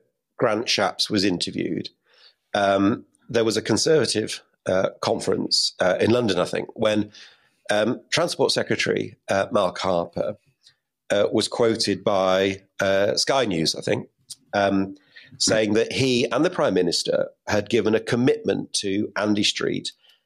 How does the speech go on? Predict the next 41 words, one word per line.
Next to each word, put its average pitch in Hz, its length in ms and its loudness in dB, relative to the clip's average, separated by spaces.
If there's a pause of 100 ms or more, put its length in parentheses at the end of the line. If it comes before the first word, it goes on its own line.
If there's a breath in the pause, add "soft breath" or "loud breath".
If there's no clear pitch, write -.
(360 soft breath)
uh, 87 220 2
the - 120 -4
mayor, 90 300 0
the 92 320 0
mayor 90 160 4
of 76 100 -4
Birmingham, 78 400 -2 (180)
uh, 92 60 0
West 90 220 -2
Midlands, 92 380 -4
to - 280 2
examine 101 540 0 (120)
any 98 200 2
proposals 87 840 -2 (100)
that 98 220 0 (100)
he, 90 400 0 (140)
uh, 92 360 0 (220)
brought 92 240 0
forward. 95 540 0
And 117 100 0
actually, 123 220 -2
if - 120 -2
you 156 120 4
remember, 170 640 0 (340)
just - 240 -2
to, - 100 -6
just - 280 -4
what 113 180 -2
the - 40 -4
background 82 440 -2
this - 120 -2
was, 90 160 2
I've 90 100 0
got, 107 220 0
I've 90 120 0
got - 120 0
the - 80 -8
quote 98 320 0
here. - 400 0 (540 loud breath)
So 123 500 2 (220)
when, 175 420 2